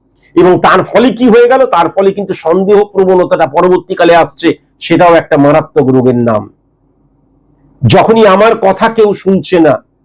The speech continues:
বা যখনই দেখা যাচ্ছে যে আমি যে rules and regulations এর মধ্যে বেঁধে দিয়েছি তার বাইরে কেউ চলে যাচ্ছে, তখনই আমি কিন্তু আমার সন্দেহ করতে শুরু করছি।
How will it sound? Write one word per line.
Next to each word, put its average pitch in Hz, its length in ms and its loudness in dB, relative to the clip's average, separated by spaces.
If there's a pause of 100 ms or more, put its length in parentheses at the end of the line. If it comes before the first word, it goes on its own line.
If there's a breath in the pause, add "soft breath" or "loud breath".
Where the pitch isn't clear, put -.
(180)
বা 160 80 2
যখনই 208 380 0
দেখা 214 220 2
যাচ্ছে 208 420 0 (280)
যে 143 140 -2 (100)
আমি 190 320 0
যে 180 120 -2
rules 202 420 0
and 190 160 0
regulations 214 920 0
এর 185 100 0
মধ্যে 190 300 0
বেঁধে 175 240 -2
দিয়েছি 175 480 -2 (200 soft breath)
তার 180 180 2
বাইরে 180 300 2
কেউ 196 220 0
চলে 175 260 0
যাচ্ছে, 156 440 -2 (500)
তখনই 196 360 2
আমি 180 140 2
কিন্তু 165 300 -2
আমার 156 200 2
সন্দেহ 185 560 0
করতে - 280 -8
শুরু 156 260 -2
করছি। 143 420 -6